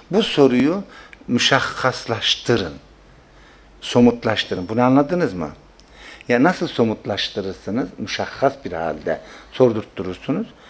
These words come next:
Çünkü birileri diyor ki sadece hadis okuyan tekfirciliğe kayabilir diyor. Hadis okuyan ilim ehlini takmıyor diyor. Duyuyorsunuz değil mi? Şimdi burada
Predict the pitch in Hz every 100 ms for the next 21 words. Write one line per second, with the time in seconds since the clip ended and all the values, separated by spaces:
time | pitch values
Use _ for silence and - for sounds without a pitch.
0 | - - - - - - - - - -
1 | 117 104 110 110 117 113 123 226 226 -
2 | 127 127 117 110 107 - - 120 - 151
3 | 156 139 131 131 117 117 123 120 123 117
4 | 107 104 87 - - - - 147 - -
5 | - - - - - - - - _ -
6 | - - - - 131 147 - - 123 147
7 | 135 107 110 110 107 113 123 123 123 -
8 | 85 76 69 - 64 62 - - - -
9 | - - 170 107 85 - 82 95 202 -
10 | - - _ _ - - - - - -
11 | - - 214 214 143 165 226 - - -
12 | - - - - 202 214 143 127 139